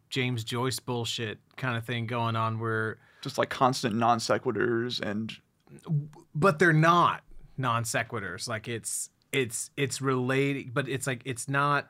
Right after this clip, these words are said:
Speaker 1: it's not using language in the way that we typically use it, where it's like,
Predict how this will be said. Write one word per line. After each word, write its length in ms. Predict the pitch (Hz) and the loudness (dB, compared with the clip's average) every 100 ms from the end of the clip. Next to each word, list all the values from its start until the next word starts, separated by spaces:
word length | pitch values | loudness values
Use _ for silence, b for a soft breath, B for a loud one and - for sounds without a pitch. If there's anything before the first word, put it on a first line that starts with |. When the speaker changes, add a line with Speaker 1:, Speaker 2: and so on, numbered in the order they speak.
| - | -8
Speaker 1:
it's 180 | 127 147 | -6 0
not 260 | 151 151 | 0 0
using 520 | 131 135 135 139 127 117 | -4 -4 -2 -2 -2 -2
language 600 | 120 120 120 113 104 b b b b _ - | -4 -4 -6 -6 -10 b b b b _ -4
in 220 | 135 120 | -2 0
the 100 | 123 | -2
way 440 | 113 120 123 120 110 | 0 0 2 0 -2
that 200 | 117 110 | -4 -4
we 140 | 113 | -6
typically 640 | 113 120 120 113 117 113 101 | -6 -8 -8 -8 -8 -8 -6
use 280 | 120 143 113 | -2 -2 -2
it, 140 | 110 | -6
where 160 | 110 113 | -6 -6
it's 120 | 113 | -6
like, 180 | 110 | -8